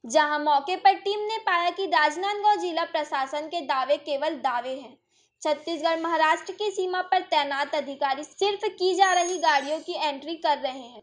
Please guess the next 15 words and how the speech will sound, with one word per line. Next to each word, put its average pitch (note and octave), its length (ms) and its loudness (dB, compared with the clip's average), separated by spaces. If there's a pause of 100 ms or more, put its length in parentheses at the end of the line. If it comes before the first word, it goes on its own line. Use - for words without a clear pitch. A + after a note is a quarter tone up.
ग्राम D#4+ 300 4
पंचायत E4 560 2
बाग D#4 380 0
नदी F#4+ 220 -2
बाग, D4+ 320 2
जो D4 160 0
कि E4+ 160 -8
national D#4+ 560 -2
highway C#4 360 -4
में E4 220 -6
दो D#4+ 120 4
camp E4+ 380 -2
लगाए C4 340 0
गए B3 100 -12
हैं, A3+ 300 -16